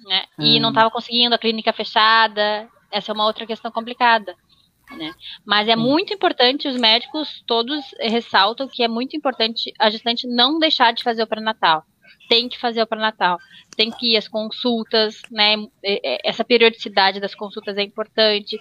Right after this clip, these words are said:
Speaker 1: tem que fazer todos os exames essenciais, né? Não dá pra deixar assim por conta, né? Porque
Speaker 2: Uhum.
Speaker 1: é, é, é um serviço essencial, é uma, é uma coisa que não dá pra deixar, assim, né? Porque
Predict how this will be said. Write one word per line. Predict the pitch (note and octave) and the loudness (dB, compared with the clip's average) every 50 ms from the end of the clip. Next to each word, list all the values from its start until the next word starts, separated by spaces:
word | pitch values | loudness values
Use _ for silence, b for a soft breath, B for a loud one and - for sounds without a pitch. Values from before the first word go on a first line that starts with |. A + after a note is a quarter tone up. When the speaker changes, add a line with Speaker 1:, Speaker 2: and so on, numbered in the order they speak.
| - - - | -14 -14 -2
Speaker 1:
tem | - B3 A#3 | -2 -2 0
que | - | 2
fazer | B3+ A#3 A#3+ | 0 0 2
todos | A#3 B3+ B3 B3+ B3 | 0 0 0 0 -2
os | B3 A#3 | -6 -2
exames | A3 A3 A3 A3 G#3+ G3+ | 2 2 4 4 2 -2
essenciais, | G#3 - - G#3+ G#3 - - - G#3 G3+ G3+ G3 G3 G#3 - - - _ | -4 -4 -4 -10 -10 -8 0 2 4 6 6 4 2 0 -6 -16 -20 _
né? | G#3 G3 F#3 F#3 F#3+ G3 G#3 G#3 G3+ | 0 2 2 4 2 0 -2 -6 -12
Não | G3 G3 | -4 0
dá | G3+ G3+ | 0 0
pra | G#3+ G#3+ | 0 -2
deixar | G#3+ G#3+ G#3+ - - G#3+ G3+ G3 | -2 -4 -4 -2 2 2 2 2
assim | F#3+ - - G#3 G3+ G3+ - - | 2 -4 -12 -12 -12 -12 -8 -8
por | G#3+ G3+ | -8 -8
conta, | _ - A#3 A3 G#3 G3+ F#3+ _ - F3 E3 _ _ _ _ _ | _ 2 4 4 4 4 0 _ -10 -10 -10 _ _ _ _ _
né? | - E3+ E3 E3 B B B B B B B C#3+ | -10 -10 -10 -10 B B B B B B B -10
Porque | D3 F#3 D3 C#3+ G3 | -8 -6 -2 0 2
Speaker 2:
Uhum. | G3 | 2
Speaker 1:
é, | F#3+ F#3+ F#3+ - - G3 F#3+ F#3+ F3 F#3 F#3+ F#3+ F#3 F#3 F3+ F3+ F#3 F3+ F3+ F#3 - - - | 4 2 2 2 2 2 2 2 2 0 0 0 0 0 0 0 -2 -2 -2 -2 -4 -4 -8
é, | - _ _ _ _ _ _ _ _ _ _ - _ _ _ - | -12 _ _ _ _ _ _ _ _ _ _ -20 _ _ _ -6
é | G3 G3+ | -6 -6
um | G#3 | -4
serviço | - - A#3 G#3+ G3+ A3+ A#3 - C4+ | -2 0 0 0 0 -4 -4 -4 -6
essencial, | - - D4 B3 - - D4+ A3 G3 | -2 -2 -2 -2 2 4 4 4 6
é | F#3+ F#3+ | 4 2
uma, | G3 G3+ G3 G3 F#3 F#3+ | 0 2 2 2 4 4
é | G3+ | 2
uma | G3+ G3+ G3+ G3+ G3 | 2 2 -2 -4 -2
coisa | - G#3+ G#3+ G#3+ A3+ A3+ - - _ _ _ _ _ _ _ _ C4+ A3+ - | -2 -2 -2 0 -2 -2 -4 -6 _ _ _ _ _ _ _ _ -20 -18 -12
que | - | -6
não | A3+ A#3+ B3 A#3+ | -4 -4 2 2
dá | A#3 - | 2 2
pra | D4 D4 | 2 0
deixar, | C4+ D#4 - - G3+ D#3 C#3 C#3 | -2 -2 0 2 0 0 0 -2
assim, | - - - D#3+ | -6 -16 -18 -14
né? | D#3 D#3 | -14 -14
Porque | - - - G3+ G3 | -14 -10 -4 -4 -4